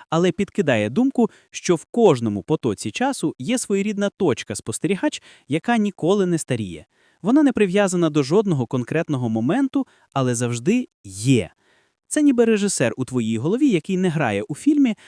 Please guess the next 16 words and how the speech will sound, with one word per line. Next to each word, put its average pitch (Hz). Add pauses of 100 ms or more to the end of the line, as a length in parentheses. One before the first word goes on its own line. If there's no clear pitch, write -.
(140)
але 240
знімає 226
його 220
в 160
один 185
безперервний 131
дубль. 95 (540)
Сценка. - (540)
Потік 147
свідомості 147
в -
паніці. 101 (240)
Все -
тече, 185
все -
міняється. 208